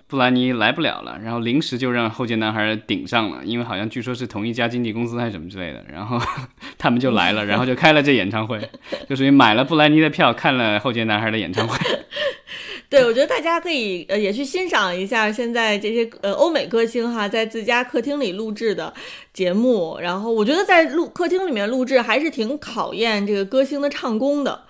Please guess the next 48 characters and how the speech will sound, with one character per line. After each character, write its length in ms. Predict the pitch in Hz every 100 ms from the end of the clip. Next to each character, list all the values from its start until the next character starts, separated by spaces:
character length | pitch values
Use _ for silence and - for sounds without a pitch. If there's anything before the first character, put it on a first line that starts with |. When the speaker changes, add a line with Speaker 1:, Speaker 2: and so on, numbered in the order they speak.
| -
Speaker 1:
嗯。 300 | 131 120 113 - - - -
Speaker 2:
尤 140 | 220 247
其 180 | 330
现 140 | 320 294
在 140 | 269
很 200 | 247 190
多 380 | 208 254 262 254
歌 240 | 247 277 277
手 280 | 190 139
其 160 | 180 240
实 120 | 233
都 200 | 233 247
是 100 | 240
靠 240 | 233 247 226
后 180 | 240
期 160 | 214 247
调 240 | 226 185
音 200 | 202 254
调 200 | 269 -
出 100 | 175
来 180 | 170 -
的 60 | -
嘛。 180 | - - _ _
Speaker 1:
对， 200 | - 80 - _ -
呃， 280 | 151 147 143
不， 320 | 139 160 156
我 60 | 147
不 180 | 151 175
知 120 | 180
道， 380 | 180 151 127 117
就 160 | 139
是 260 | 131 127 120
我 160 | 113 110
们 160 | 117
国 160 | 117 123
内 160 | 160 151
的 80 |
平 200 | 113 117
台 280 | 113 101 101
会 180 | 117 120
不 100 | 117
会， 220 | 120 113
或 140 | 107 117
者 80 |
电 180 | 117 120
视 80 | 117
台， 380 | 107 90 92 98 - _ _
呃， 420 | 135 107 98 95